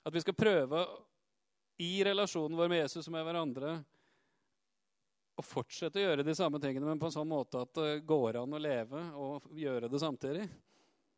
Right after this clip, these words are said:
At vi faktisk har fått en mulighet ikke til å tenke at ja, ja, ok, vi var unge og ivrige, og vi sto på stolen, og vi hopp-, hoppet og danset og tenkte, «Nå skal vi innta hele verden»,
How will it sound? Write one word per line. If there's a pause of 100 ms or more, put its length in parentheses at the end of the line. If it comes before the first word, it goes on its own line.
(600)
At
vi
faktisk
har
fått
en
mulighet
ikke
til
å
tenke
at
ja, (140)
ja, (100)
ok, (160)
vi
var
unge
og
ivrige,
og
vi
sto
på
stolen,
og
vi
hopp-,
hoppet
og
danset
og
tenkte,
«Nå
skal
vi
innta
hele
verden»,